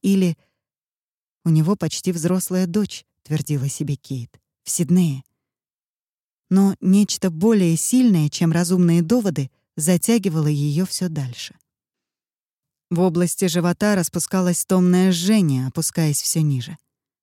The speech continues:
Ей хотелось отвернуться от своей скорби и отдаться этому позыву.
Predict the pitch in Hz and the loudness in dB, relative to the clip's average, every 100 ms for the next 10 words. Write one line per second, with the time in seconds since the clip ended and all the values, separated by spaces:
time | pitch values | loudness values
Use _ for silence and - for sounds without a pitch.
0 | _ _ _ - 170 220 196 175 - 196 | _ _ _ -4 0 2 2 -2 0 0
1 | 185 185 170 180 190 214 240 - 156 - | 2 0 0 0 2 2 2 0 -2 -2
2 | 165 170 175 - - 247 190 156 - - | 0 2 2 0 0 0 0 -2 -4 -4
3 | 180 190 175 226 196 - 147 135 143 139 | 0 0 0 0 0 -2 -4 -2 -2 -2
4 | 151 143 131 117 | -4 -6 -6 -10